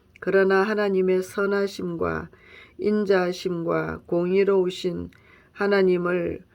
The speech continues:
간절한 마음으로 알아가며 이제는 영원한 생명의 소망을 따라 은총이는 상속자가 되었음을 선포합니다.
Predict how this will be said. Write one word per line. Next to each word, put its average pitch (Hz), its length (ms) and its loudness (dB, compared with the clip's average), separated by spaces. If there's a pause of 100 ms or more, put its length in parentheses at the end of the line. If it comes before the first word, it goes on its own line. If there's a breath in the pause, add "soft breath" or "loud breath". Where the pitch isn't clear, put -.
(140 soft breath)
간절한 190 800 2
마음으로 175 880 -2 (400 soft breath)
알아가며 170 960 0 (400 soft breath)
이제는 208 640 6 (100)
영원한 208 600 4
생명의 196 760 0
소망을 185 600 -2
따라 180 500 -2 (540 soft breath)
은총이는 202 960 4 (320 soft breath)
상속자가 190 1160 0
되었음을 190 760 4
선포합니다. 170 1300 -2